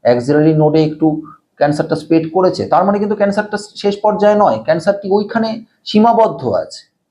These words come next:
কিন্তু একটু হলেও লসিকা গ্রন্থিগুলোতে ছড়িয়েছে, সেটাকে locally অ্যাডভান্সড বা স্টেজ থ্রি ক্যান্সার। সেটাও কিন্তু কিউরেবল, মনে রাখতে হবে,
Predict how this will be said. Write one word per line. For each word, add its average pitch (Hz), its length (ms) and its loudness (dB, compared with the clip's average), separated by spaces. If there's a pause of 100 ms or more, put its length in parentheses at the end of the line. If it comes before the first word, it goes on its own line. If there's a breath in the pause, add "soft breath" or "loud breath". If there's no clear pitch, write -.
(180)
কিন্তু 240 260 2
একটু - 440 0
হলেও 254 380 2 (200)
লসিকা 185 280 0
গ্রন্থিগুলোতে 165 600 -2
ছড়িয়েছে, 107 500 -8 (400)
সেটাকে 190 520 -2 (200 loud breath)
locally 156 360 2
অ্যাডভান্সড 101 560 -2
বা 165 60 0
স্টেজ 151 440 -4
থ্রি 123 220 -6
ক্যান্সার। - 400 -10 (580)
সেটাও 156 220 2
কিন্তু 160 200 -2
কিউরেবল, 160 540 0
মনে 123 200 0
রাখতে 101 300 0
হবে, - 180 -14